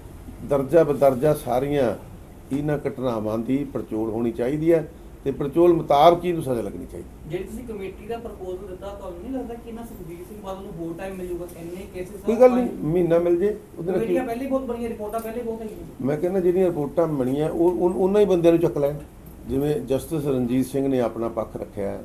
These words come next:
Speaker 1: ਖੱਟੜਾ ਸਾਹਿਬ ਨੇ ਆਪਣਾ ਰੱਖਿਆ ਹੈ, ਰਣਵੀਰ ਸਿੰਘ ਨੇ,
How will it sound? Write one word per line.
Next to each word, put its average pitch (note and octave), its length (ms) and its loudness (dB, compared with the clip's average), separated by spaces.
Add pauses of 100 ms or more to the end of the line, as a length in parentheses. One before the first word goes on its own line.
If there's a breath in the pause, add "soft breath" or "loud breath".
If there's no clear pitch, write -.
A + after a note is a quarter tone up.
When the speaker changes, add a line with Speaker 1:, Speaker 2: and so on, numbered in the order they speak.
(480)
Speaker 1:
ਖੱਟੜਾ B2+ 260 0
ਸਾਹਿਬ A#2+ 240 0
ਨੇ A2+ 100 -2
ਆਪਣਾ G#2 280 -4
ਰੱਖਿਆ G#2+ 340 -6
ਹੈ, G#2 100 -8 (380)
ਰਣਵੀਰ G#2+ 380 -6
ਸਿੰਘ A2+ 140 -6
ਨੇ, A2+ 160 -4